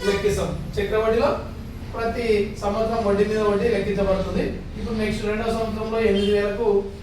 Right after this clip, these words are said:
రెండవ సంవత్సరంలో ఎనిమిది వేలకు సేమ్ ఫైవ్ పర్సెంట్ ప్రకారము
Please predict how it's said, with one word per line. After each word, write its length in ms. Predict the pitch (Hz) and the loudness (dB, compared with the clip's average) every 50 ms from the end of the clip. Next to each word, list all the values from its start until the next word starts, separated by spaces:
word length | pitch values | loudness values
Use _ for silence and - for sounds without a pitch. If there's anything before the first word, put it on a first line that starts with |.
| - - 170 | -12 -8 -4
రెండవ 340 | 175 202 202 220 226 226 220 | -4 -2 0 0 0 2 0
సంవత్సరంలో 600 | 202 208 202 196 202 196 196 202 226 294 - - - - - - - 190 | 0 0 -2 0 0 0 2 2 0 0 -2 -4 -6 -10 -14 -14 -8 -6
ఎనిమిది 240 | 190 202 208 208 208 | -2 -2 0 2 2
వేలకు 360 | 202 202 190 180 - - - - - - - - - - | 4 4 4 4 2 -2 -4 -8 -10 -14 -16 -16 -16 -12
సేమ్ 580 | - - 240 240 233 226 220 - - - - - | -4 -2 0 0 0 0 -4 -6 -8 -10 -8 0
ఫైవ్ 200 | 233 233 233 233 | 2 4 4 4
పర్సెంట్ 560 | 226 226 - 214 220 202 202 208 202 190 190 190 | 4 2 2 2 0 0 0 2 2 2 2 2
ప్రకారము 720 | 208 202 196 208 208 196 202 208 226 220 202 196 196 - | 0 0 0 0 0 2 2 0 0 0 0 -2 -2 -4